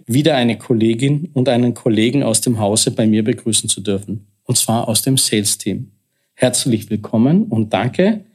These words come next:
dass ihr euch die Zeit genommen habt. Jürgen Klampfer, Director Sales, und Sabine Frank, Customer Relationship Manager. Bevor ich hier gleich übergebe, vorab, was ist Customer Relationship?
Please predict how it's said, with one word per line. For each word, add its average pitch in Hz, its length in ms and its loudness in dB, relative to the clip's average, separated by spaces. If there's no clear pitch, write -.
dass - 180 2
ihr 127 140 4
euch 135 160 2
die 139 120 -2
Zeit 110 280 0
genommen 101 440 2
habt. 101 340 -6
Jürgen 123 280 2
Klampfer, 120 540 -2
Director 104 460 0
Sales, 147 500 0
und 127 100 2
Sabine 120 380 4
Frank, 120 420 0
Customer 127 440 2
Relationship 110 880 0
Manager. 101 520 0
Bevor 156 360 4
ich 147 380 0
hier 123 220 0
gleich 98 260 0
übergebe, 117 640 2
vorab, 135 580 0
was 113 240 0
ist 143 180 0
Customer 123 540 0
Relationship? 110 680 0